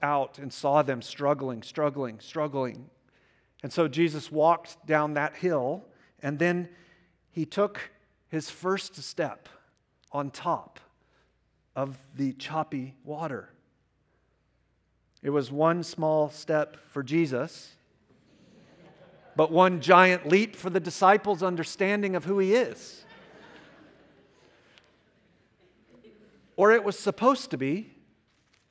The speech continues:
As they rowed and rowed and rowed, imagine this from the disciples' side of things.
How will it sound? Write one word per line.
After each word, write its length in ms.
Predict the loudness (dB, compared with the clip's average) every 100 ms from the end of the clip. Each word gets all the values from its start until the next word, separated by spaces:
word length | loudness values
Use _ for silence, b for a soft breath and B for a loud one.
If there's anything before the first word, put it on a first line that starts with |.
| _ _ _ _ _ _ _ _ _ _ _ _ _ _ _ _ _ _ _ _ _ 4
As 220 | 4 6
they 120 | 4
rowed 340 | 4 6 6 6
and 140 | 4
rowed 260 | 4 4 4
and 160 | 2
rowed, 460 | 2 4 2 -2 -10 -18 _ _ _ _ _ _ _ _
imagine 400 | 2 4 4 2
this 160 | 0 0
from 180 | -2 -2
the 80 | -4
disciples' 560 | -4 -2 -2 -2 -6
side 240 | -2 -2 -2
of 80 |
things. 440 | -6 -14 -18 -20